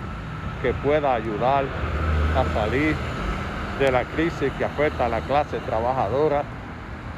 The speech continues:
que se han quedado sin empleo, que se han quedado sin pagar su renta, que se han paga-,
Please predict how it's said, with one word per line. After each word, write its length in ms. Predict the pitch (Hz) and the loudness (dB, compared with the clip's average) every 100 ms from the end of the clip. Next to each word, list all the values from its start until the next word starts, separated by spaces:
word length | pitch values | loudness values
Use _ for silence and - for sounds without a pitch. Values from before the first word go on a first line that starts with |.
| - - | -10 -4
que 120 | 131 | -2
se 140 | 117 160 | 0 0
han 120 | 165 | 0
quedado 440 | - 143 160 165 139 | 0 2 4 2 -2
sin 260 | 156 135 | -4 -2
empleo, 520 | 117 104 135 156 175 160 - - - - - - - - - | -2 -2 2 2 2 -2 -8 -12 -12 -12 -12 -12 -12 -12 -4
que 80 | 131 | -4
se 140 | - | 0
han 100 | 147 | -2
quedado 480 | 147 139 151 147 139 | 2 2 4 2 -2
sin 180 | - 123 | -4 -4
pagar 320 | 127 123 139 | 0 0 0
su 140 | - 117 | -2 -4
renta, 460 | 143 156 147 151 151 - - - - - - | -2 -2 -2 -4 -4 -10 -12 -12 -12 -12 -6
que 80 | 123 | -2
se 120 | 143 | -2
han 100 | 139 | 0
paga-, 400 | 135 123 143 | 0 2 2